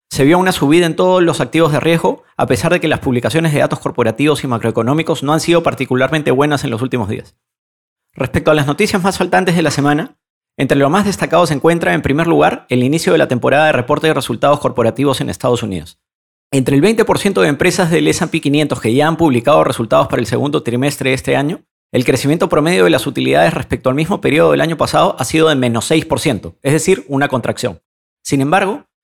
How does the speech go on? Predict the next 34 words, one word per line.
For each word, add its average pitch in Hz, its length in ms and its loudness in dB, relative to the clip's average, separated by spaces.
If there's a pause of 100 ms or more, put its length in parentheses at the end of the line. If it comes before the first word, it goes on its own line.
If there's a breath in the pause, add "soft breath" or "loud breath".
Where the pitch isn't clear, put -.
(160)
esto - 220 -2
representa 175 440 -2
una 185 140 -2
sorpresa 170 420 -2
positiva 175 440 0
de 127 100 2
cuatro 175 380 0
por 131 120 -4
ciento 165 440 -2 (280)
medido 139 520 2
contra 131 240 0
lo 117 120 2
que - 80 -6
esperaban 139 360 0
los 135 120 -2
analistas. 113 600 -4 (200)
De - 120 -4
alguna 170 240 2
forma, 175 420 -2 (300)
esto 151 200 0
indica 175 300 2
que 165 100 -2
si 127 140 -2
bien 151 140 2
la 170 100 0
publicación 135 500 0
no 165 100 0
es 143 60 0
buena, 165 320 0
los 123 200 -2
inversionistas 131 600 -2
esperaban 143 440 0
algo 143 180 0
peor, - 380 0